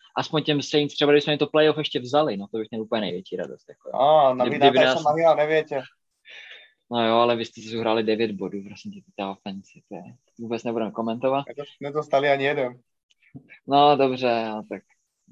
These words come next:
Speaker 1: od nás jste dostali třicet minulý zápas, takže ono zase jako.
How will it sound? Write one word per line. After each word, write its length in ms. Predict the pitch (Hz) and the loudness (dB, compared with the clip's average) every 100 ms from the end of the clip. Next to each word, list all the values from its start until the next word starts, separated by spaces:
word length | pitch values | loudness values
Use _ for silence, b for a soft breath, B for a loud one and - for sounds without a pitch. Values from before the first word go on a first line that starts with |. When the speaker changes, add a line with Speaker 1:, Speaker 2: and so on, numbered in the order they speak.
| 120 123 135 | -14 -10 0
Speaker 1:
od 80 | 139 | 0
nás 240 | 147 147 | 4 0
jste 100 | - | 2
dostali 320 | 147 143 147 139 | 0 2 0 0
třicet 360 | - 131 120 | -4 -8 -8
minulý 220 | 120 113 | -4 -4
zápas, 340 | 110 107 107 101 | -2 -4 -4 -10
takže 220 | 104 98 | -10 -10
ono 200 | 101 98 | -10 -12
zase 300 | 95 _ _ | -14 _ _
jako. 240 | - _ | -20 _